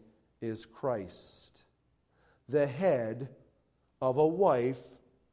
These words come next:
is not man, but is her husband. And the head of Christ is God. You see that? It, it's, it's crystal clear. Jesus is my divine head.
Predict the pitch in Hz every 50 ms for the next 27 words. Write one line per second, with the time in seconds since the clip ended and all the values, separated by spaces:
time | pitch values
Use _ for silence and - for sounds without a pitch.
0 | _ _ - 135 123 107 139 151 165 190 196 214 208 196 165 135 127 123 127 147
1 | 156 - - - - _ _ _ _ _ _ _ _ _ _ 123 117 120 123 123
2 | 123 147 135 131 127 - 175 165 165 147 120 - - 98 87 85 90 113 131 -
3 | _ _ _ _ _ _ _ _ _ _ _ _ _ _ _ - 147 147 143 143
4 | 143 139 135 131 180 220 190 151 120 117 117 117 131 143 - - _ _ _ _
5 | _ _ - 139 139 156 175 - - - - 240 214 170 135 120 120 131 127 -
6 | - - - - - _ _ _ _ _ _ _ _ _ _ 135 131 127 120 113
7 | 120 113 131 123 120 113 107 98 92 90 90 92 - _ _ _ _ _ _ _
8 | _ _ _ _ _ _ _ _ _ _ _ _ _ _ _ _ _ _ _ _
9 | _ _ - 113 - - 175 180 190 185 170 143 - - - 165 160 - 175 -
10 | - - - - 139 - - - _ - - - - 220 208 - - - - -
11 | 113 101 104 101 - - _ _ _ _ _ _ _ _ _ _ _ _ - -
12 | 143 135 117 98 85 73 - - _ _ _ _ _ _ _ _ _ _ _ _
13 | _ _ _ - 110 110 156 185 160 - 101 101 90 - 113 104 - 113 107 104
14 | 104 95 101 95 104 101 98 98 95 90 101 104 92 85 85